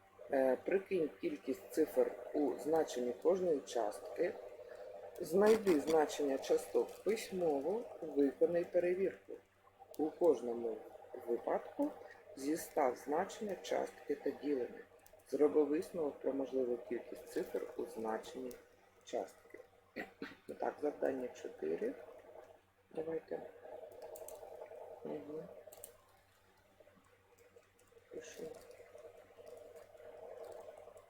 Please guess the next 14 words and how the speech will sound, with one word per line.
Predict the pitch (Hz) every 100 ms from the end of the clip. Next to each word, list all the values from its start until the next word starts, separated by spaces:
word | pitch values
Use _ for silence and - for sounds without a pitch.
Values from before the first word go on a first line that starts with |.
| - - - - - - _ - - - - 139
До | 131
прикладу, | - 131 - - 147 - - _ _ -
без | 135 -
різниці. | - - - - - - _ _ 480 _ _ _ - _ _ - _ _ _ _ _ _ -
Чотири. | - 143 135 135 131 - _ _ _ _ - _ _ _ _ - - - - _ -
І |
так, | - 143 - -
перший | 165 - 160
приклад. | - 143 - - - - _ _ _ _ _ _ 139
Е, | 139 139 135 127 139
вісімсот | 143 - 147 - - 160 135 - _ -
двадцять | 131 131 139 131 - - - _ _ -
шість | - 147 139 - - _
тисяч | - 120 - - 160 - -